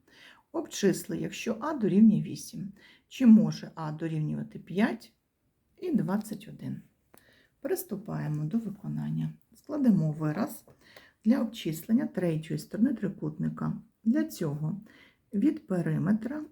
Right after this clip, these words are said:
віднімемо суму довжин двох інших сторін. Одна з них А,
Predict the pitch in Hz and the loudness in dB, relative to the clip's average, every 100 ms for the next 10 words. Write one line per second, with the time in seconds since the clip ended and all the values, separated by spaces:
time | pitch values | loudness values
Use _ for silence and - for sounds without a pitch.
0 | _ 214 196 196 165 156 180 226 294 - | _ 2 6 6 4 2 4 4 4 -4
1 | - _ _ - - 226 175 160 156 165 | -16 _ _ -20 0 4 4 4 2 0
2 | 190 208 370 - _ _ _ _ _ 196 | -2 -2 -6 -10 _ _ _ _ _ 0
3 | 180 190 - 320 - 220 - - 156 143 | 2 0 -2 -6 0 0 0 -2 -2 0
4 | 147 - 202 185 151 147 - - - - | -2 0 4 4 4 -2 -4 -8 -8 -8
5 | 311 | -8